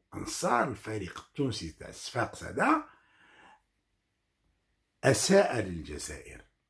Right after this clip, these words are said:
من خلال مولودية العاصمة. خلينا سوء الاستقبال وهذيك السقاطة تاع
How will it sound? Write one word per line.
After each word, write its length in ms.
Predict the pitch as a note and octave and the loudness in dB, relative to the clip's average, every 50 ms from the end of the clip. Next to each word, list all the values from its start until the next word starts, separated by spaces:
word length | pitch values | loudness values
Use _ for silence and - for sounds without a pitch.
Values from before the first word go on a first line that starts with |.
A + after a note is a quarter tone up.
| _ _ - | _ _ -16
من 240 | F#2+ G2 G2+ F2 | -10 -8 -8 -6
خلال 420 | - - - A2 A#2 C#3+ D#3 C#3+ A#2 | -6 -6 -4 -2 0 0 0 0 -2
مولودية 680 | G2+ G2 G2 G2 F#2+ F#2 F2+ F#2+ A#2 C#3 D3 D#3 D#3 D#3 - | -4 -4 -4 -2 -2 -2 -2 -2 0 2 4 4 2 2 -2
العاصمة. 680 | F#2+ D#2+ D#2+ - E2+ - - - - - - - - - _ _ _ _ _ _ _ _ _ _ _ - - - - - - - - - - - - _ _ _ _ _ _ _ | -4 -4 -2 -2 -2 -2 -4 -4 -6 -8 -10 -12 -14 -14 _ _ _ _ _ _ _ _ _ _ _ -20 -20 -18 -18 -16 -18 -18 -20 -20 -20 -20 -20 _ _ _ _ _ _ _
خلينا 540 | - - - C4 B3 A#3 B3+ A#3+ A#3+ G#3+ F#3+ | 0 6 6 8 8 8 8 8 10 10 10
سوء 280 | - - - E3 D3+ D3 | 10 10 12 12 12 12
الاستقبال 1400 | C#3+ D3+ C3 A#2 - - - B2 A#2 - - D#2+ C#2+ - F2 F2 F2+ F2+ F2+ F2+ F#2 F2+ F2+ F2+ E2+ E2+ F2 - - - - - | 10 8 4 2 2 2 2 -2 -2 -2 -4 -10 -6 -2 -2 0 0 0 0 0 0 0 0 -2 -4 -6 -10 -14 -18 -14 -2 4
وهذيك 560 | B2 B2+ B2+ B2+ A#2+ A2+ B2 A#2 - - C3 | 6 8 8 8 8 6 4 0 0 2 2
السقاطة 1120 | A#2 G#2 G2+ G#2 G#2 G#2 G2+ - - - - - - - D3+ C#3+ C3 C3 C3 - C3 A#2+ | 2 4 4 4 4 4 4 4 6 6 6 6 6 10 12 12 12 12 10 8 4 4
تاع 600 | A2+ - - C#3+ A#2+ A2+ - - A2+ A#2+ A2 G#2 | 4 4 4 2 4 2 2 2 4 4 2 2